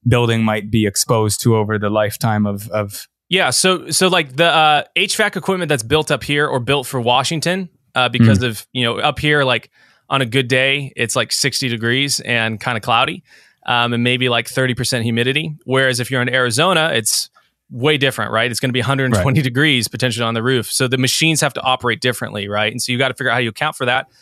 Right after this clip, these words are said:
Speaker 2: If they operate differently, that changes how large you have to make the duct work. It changes all sorts of different things. Um, so figuring out how you can account for that so it works in all applications is really, really difficult. And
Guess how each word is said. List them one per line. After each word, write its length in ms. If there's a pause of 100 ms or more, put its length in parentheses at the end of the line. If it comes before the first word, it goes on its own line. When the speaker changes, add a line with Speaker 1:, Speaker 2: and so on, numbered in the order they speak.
(260)
Speaker 2:
If 100
they 140
operate 400
differently, 340
that 160
changes 520
how 180
large 400
you 100
have 140
to 80
make 180
the 80
duct 280
work. 260
It 100
changes 240
all 220
sorts 280
of 60
different 300
things. 400 (500)
Um, 180
so 120
figuring 260
out 100
how 100
you 120
can 140
account 320
for 100
that 160
so 140
it 40
works 240
in 60
all 160
applications 540
is 100
really, 220
really 180
difficult. 640 (300)
And 180